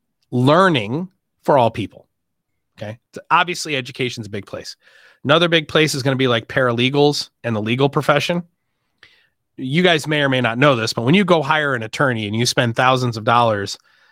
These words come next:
on your attorney drafting a big, long contract, he already has that contract. That's just another copy of the contract with some language changed inside of it. But they're selling it at full price over and over and over and over and over and over and over again.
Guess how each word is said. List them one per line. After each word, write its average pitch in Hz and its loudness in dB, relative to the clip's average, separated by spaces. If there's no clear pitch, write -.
on 127 0
your 110 -4
attorney 120 2
drafting 123 0
a 107 -4
big, 117 -2
long 113 2
contract, 131 -4
he 185 -2
already 139 2
has 131 0
that 98 -8
contract. - -14
That's 139 0
just 143 0
another 135 2
copy 139 0
of 127 -2
the 127 -4
contract 123 -4
with 123 0
some 113 -2
language 117 0
changed 110 -6
inside 117 0
of 98 -8
it. 98 -16
But 123 -4
they're 117 -2
selling 143 2
it 117 2
at 117 0
full 131 0
price 120 0
over 120 2
and 110 0
over 135 2
and 123 4
over 110 0
and 113 0
over 110 0
and 113 -2
over 107 0
and 104 -4
over 104 -4
and 107 -4
over 113 0
again. 92 -12